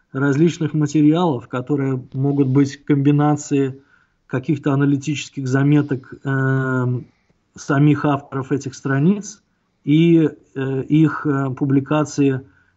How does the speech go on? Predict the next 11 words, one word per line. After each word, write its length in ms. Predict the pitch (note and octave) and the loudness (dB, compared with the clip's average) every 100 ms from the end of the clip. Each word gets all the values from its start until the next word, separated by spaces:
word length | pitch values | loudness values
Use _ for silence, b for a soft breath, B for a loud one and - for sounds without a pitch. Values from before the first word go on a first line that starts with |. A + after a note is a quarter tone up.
| - | -8
э, 380 | B2+ B2+ B2+ B2 | -4 -2 -2 -2
других 480 | B2 C#3 D3 D3+ | 2 2 4 2
материалов 720 | D3+ C3 C3+ C3+ C#3+ C#3 C3 | 2 2 2 4 4 2 -2
кого-либо 500 | - C3+ C#3 C#3+ C3+ | -4 -2 0 0 0
другого, 560 | C3 C#3+ D#3 F3 D#3+ B2 | 0 -2 0 0 2 -2
примерно 460 | A2+ B2 C3 C3 B2+ | -4 -6 -2 -2 -2
так, 220 | C#3+ C3 | -4 -4
как 180 | B2+ C3 | -6 -4
это 160 | B2 | -4
делаю 440 | A#2+ C3 C3+ C#3+ D#3 | -2 0 2 4 4
я. 280 | D3 - | 2 -2